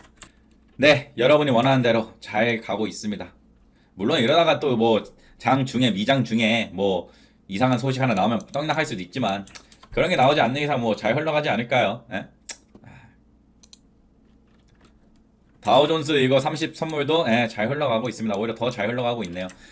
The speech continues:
그렇기 때문에 일단 미장이 스타트는 나쁘지 않을 수도 있습니다. 아니, 나쁘지 않은 확률이 크겠죠. 만약에 밀리지만 않는다면. 그러니까 뭔가 악재성 뉴스가 나오지 않는 이상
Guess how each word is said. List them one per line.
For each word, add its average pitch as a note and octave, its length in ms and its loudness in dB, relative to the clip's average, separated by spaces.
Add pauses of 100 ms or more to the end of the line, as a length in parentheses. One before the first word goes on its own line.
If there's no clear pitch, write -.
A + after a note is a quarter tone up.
(140)
그렇기 A2 240 0
때문에 C#3+ 340 0
일단 D#3 400 2
미장이 C3 400 0
스타트는 D3 540 -2
나쁘지 C3 340 -4
않을 G#2+ 200 -2
수도 A2+ 200 -8
있습니다. F#2 540 -8 (100)
아니, F#3+ 340 -6
나쁘지 - 300 -10
않은 A2 140 -2
확률이 C3 200 -8
크겠죠. - 440 -14 (240)
만약에 A#2 320 -2
밀리지만 A2 420 -8
않는다면. F2+ 380 -14 (200)
그러니까 - 220 -12
뭔가 B2 280 -2
악재성 D#3 320 -4
뉴스가 A#2+ 200 -2
나오지 A#2 240 0
않는 G#2 180 -4
이상 C3 440 -4